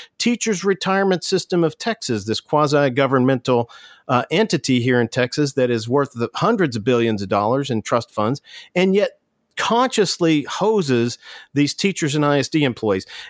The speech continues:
And this is from twenty fifteen. In two thousand fifteen,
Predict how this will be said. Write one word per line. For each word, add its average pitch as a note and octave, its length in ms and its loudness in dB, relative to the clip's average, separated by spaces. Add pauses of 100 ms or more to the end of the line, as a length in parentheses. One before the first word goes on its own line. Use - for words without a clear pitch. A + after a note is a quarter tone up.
And F3 200 0
this D#3+ 300 0
is C4+ 120 2
from G#3 200 0
twenty G#3+ 300 0
fifteen. E3+ 580 0 (380)
In C#4+ 240 2
two C#4 180 0
thousand A#3+ 440 2
fifteen, B2 640 -2